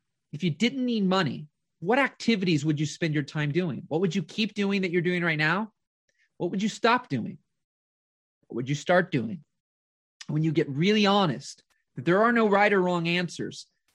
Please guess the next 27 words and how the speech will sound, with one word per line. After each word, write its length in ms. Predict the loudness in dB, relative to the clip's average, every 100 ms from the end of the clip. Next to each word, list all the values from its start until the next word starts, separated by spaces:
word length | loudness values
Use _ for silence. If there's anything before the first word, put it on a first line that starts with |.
| _ 0
the 80 | 4
only 200 | 4 4
right 220 | 6 6
or 80 | 6
wrong 240 | 4 2
answers 380 | 0 0 -2 -2
are 60 | 0
answers 400 | 0 -2 -4 -8
for 180 | -2 -2
you, 600 | 0 6 8 8 6 -6 _ _ _ _ _ _ -4
because 420 | 0 2 2 -2 _ -4
each 300 | -2 0 -4
path 400 | -4 2 2 0
you 100 | -4
could 200 | -2 -4
take 420 | 0 0 0 -2 -14 _ _ _ 0
likely 400 | 2 2 2 0
has 580 | 0 0 2 2 0 -4
the 80 | -6
potential, 640 | -6 0 0 0 -6 -10 _ _ _ _ _ _ _ _ _ _ _ _ _ _ _ _ 0
but 180 | 4
only 400 | 6 6 6 4
if 140 | 0 2
you 500 | 6 8 8 6 0 _ -2
are 140 | -2 2
actually 520 | 2 2 -2 -6 -4
enthusiastic 1000 | -4 -2 2 2 4 4 4 0 -2 -4